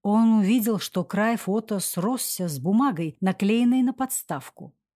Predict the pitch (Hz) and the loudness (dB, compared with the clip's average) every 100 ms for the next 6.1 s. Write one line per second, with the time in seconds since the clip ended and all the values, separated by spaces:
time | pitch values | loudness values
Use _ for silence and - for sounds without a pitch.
0 | _ _ 185 185 220 262 202 190 233 220 | _ _ 0 2 4 4 4 2 2 0
1 | 240 220 180 180 160 185 202 214 - 175 | 0 0 0 -2 0 0 2 0 -2 -4
2 | 160 180 - 226 - 269 233 175 175 233 | -2 -4 -2 -4 -2 -2 0 0 -2 -2
3 | 185 156 180 269 262 - 214 190 196 185 | -2 0 2 2 0 -2 2 4 4 2
4 | 170 160 - 147 147 143 - - 170 135 | 0 -4 -10 -10 -8 -6 -6 -4 -4 -2
5 | 170 156 135 139 160 147 147 - - 127 | -6 -6 -6 -4 -4 -4 -6 -6 -8 -10
6 | - | -12